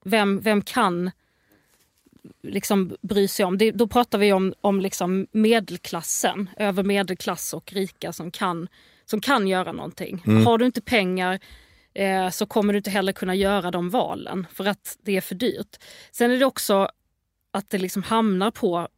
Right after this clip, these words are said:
Speaker 1: oss konsumenter. Om vi inte pratar om oss som rika nu utan som konsumenter, så ska ju inte det ligga på konsumentens ansvar att välja rätt produkt. Det måste liksom ligga på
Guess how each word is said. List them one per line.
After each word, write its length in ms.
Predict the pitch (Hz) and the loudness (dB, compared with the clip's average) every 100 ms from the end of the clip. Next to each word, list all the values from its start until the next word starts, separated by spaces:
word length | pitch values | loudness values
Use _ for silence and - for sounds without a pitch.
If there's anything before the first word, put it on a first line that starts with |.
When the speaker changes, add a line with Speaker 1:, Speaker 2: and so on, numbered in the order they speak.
| _ _ - | _ _ -6
Speaker 1:
oss 480 | 190 - - - - _ | -4 -4 -6 -6 -12 _
konsumenter. 880 | 208 190 - 202 170 170 - 208 - | -2 0 0 0 0 -4 -10 -10 -4
Om 120 | 202 | -2
vi 40 | |
inte 120 | 208 - | -2 -2
pratar 280 | 202 196 | -4 -2
om 140 | 180 185 | -2 -2
oss 100 | 185 | -4
som 120 | 180 | -6
rika 300 | 190 180 190 | -6 -6 -6
nu 80 | 185 | -6
utan 200 | 170 170 | -6 -10
som 100 | 170 | -10
konsumenter, 760 | - 175 190 185 180 - 180 196 - - - - _ | -10 -10 -6 -6 -6 -6 -6 -6 -16 -20 -20 -20 _
så 220 | - - 202 | -8 -2 -2
ska 240 | - 214 | 0 2
ju 60 | 208 | 2
inte 180 | 202 | 0
det 100 | 196 | -2
ligga 320 | 196 208 180 180 | 0 0 -2 -4
på 60 | |
konsumentens 680 | - 190 208 190 175 190 190 | -4 -4 -2 -2 -2 -4 -4
ansvar 420 | 190 208 202 175 | 0 0 -2 -4
att 120 | 175 | -6
välja 420 | 175 202 202 175 175 | -2 0 0 -2 -4
rätt 220 | 180 - | -6 -6
produkt. 400 | 202 214 - - | -2 -2 -2 -4
Det 80 | 190 | -4
måste 260 | 190 - | -2 -4
liksom 320 | 180 - 180 | -6 -4 -2
ligga 380 | 185 196 170 196 | 0 -2 -2 -4
på 340 | 202 185 170 | -2 -2 -2